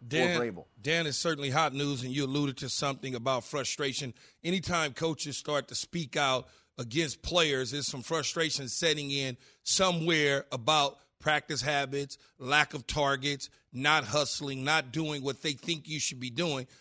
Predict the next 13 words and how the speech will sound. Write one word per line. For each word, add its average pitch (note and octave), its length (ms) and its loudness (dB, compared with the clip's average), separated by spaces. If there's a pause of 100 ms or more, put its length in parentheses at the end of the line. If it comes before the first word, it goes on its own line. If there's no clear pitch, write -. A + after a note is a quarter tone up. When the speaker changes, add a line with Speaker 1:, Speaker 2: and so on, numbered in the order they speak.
(120)
Speaker 1:
But C3+ 120 0
I E3 120 6
still G3 440 2
don't D3 320 -4
think D3 260 0 (280)
that C#3 140 -2
Vrabel D3 420 2
should C3+ 240 -2
be C3+ 100 -6
calling D#3+ 500 -2
out C#3+ 220 2
Julio C#3 360 -2
Jones C3+ 500 -2